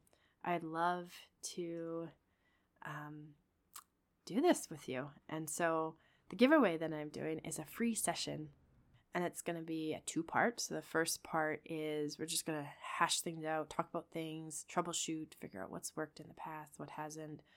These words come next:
what can you do moving forward, and then you get to implement those things and try them in your life.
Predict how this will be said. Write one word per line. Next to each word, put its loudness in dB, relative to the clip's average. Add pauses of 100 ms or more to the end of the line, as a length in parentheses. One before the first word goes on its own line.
(360)
what -4
can -8
you -4
do -4
moving -8
forward, -2
and -4
then -10 (640)
you -2
get -6
to 2
implement 0
those -8
things -8
and -10 (460)
try 8
them -2
in -8
your -6
life. -6